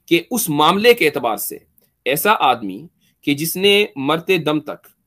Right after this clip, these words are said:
उसको वो हक तक नहीं पहुंच पाया, चाहे वो कितना ही honest हो, कितना ही honesty अपने,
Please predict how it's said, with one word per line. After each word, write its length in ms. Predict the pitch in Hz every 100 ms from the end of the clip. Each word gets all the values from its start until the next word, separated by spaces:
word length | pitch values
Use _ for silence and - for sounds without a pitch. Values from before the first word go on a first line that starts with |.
| _ _ _ _
उसको 500 | 143 147 - 175 180
वो 200 | 175 147
हक 260 | 139 151 -
तक 120 | 175 156
नहीं 280 | 139 170 165
पहुंच 240 | 135 131
पाया, 300 | - 110 117
चाहे 220 | - 143
वो 160 | 190 196
कितना 320 | 190 175 175
ही 220 | 185 214 -
honest 340 | 160 160 -
हो, 180 | - 110
कितना 280 | 107 104 131
ही 160 | 156 -
honesty 440 | 135 139 - 147
अपने, 360 | 139 131 123